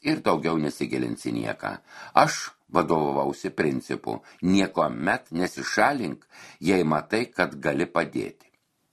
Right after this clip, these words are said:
Tokią nuostatą perėmiau į savo šeimos. Tėvų gerumo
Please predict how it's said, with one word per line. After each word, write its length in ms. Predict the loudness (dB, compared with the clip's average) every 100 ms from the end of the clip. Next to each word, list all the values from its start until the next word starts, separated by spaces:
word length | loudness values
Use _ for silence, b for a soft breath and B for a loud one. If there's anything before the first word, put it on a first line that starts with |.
| _
Tokią 260 | 0 2 2
nuostatą 640 | 4 2 0 -6 -8 -8
perėmiau 640 | -2 0 0 -2 -4 -4 -8 B B
į 60 | -2
savo 240 | 0 0
šeimos. 680 | -2 0 -2 -2 -6 -8 -16 B B B B B
Tėvų 300 | 2 4 4 2
gerumo 460 | 2 2 2 2